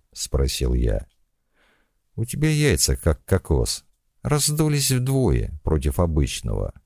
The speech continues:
и это чувствую». «А, это?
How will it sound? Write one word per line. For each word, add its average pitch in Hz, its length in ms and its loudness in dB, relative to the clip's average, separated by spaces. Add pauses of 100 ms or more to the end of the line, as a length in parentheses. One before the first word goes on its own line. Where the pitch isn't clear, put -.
и 127 100 -2
это 139 260 0
чувствую». 64 720 -4 (1200)
«А, 85 600 2
это? 73 560 0